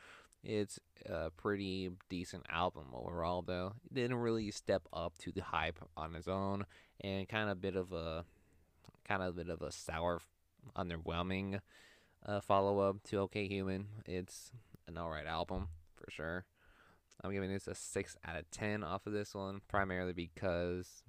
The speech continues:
what I just said, it was a little bit underwhelming and a little bit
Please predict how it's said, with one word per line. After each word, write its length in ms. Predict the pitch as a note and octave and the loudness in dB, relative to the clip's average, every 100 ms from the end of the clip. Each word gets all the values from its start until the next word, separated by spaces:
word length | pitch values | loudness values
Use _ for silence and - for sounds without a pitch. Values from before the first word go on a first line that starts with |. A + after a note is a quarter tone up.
| G#2 G2 _ | -16 -18 _
what 300 | G2 E2+ F2 | -6 2 2
I 100 | E2+ | 2
just 320 | E2 F2 - | 0 -4 -2
said, 320 | G2 E2+ E2 | 0 0 0
it 140 | D2 E2+ | -4 -2
was 320 | E2+ E2+ - | -2 -2 -6
a 60 | - | -4
little 200 | G2+ G#2 | 0 2
bit 120 | G#2 | 2
underwhelming 840 | - G2+ G2+ F#2 F2+ F#2 F#2+ F#2+ C#2+ | 0 -4 -2 0 0 0 -2 -6 -8
and 80 | E2 | -8
a 60 | |
little 320 | D#2+ F#2 G2 F#2 | -6 -2 -2 -2
bit 260 | F#2+ F#2 | 0 0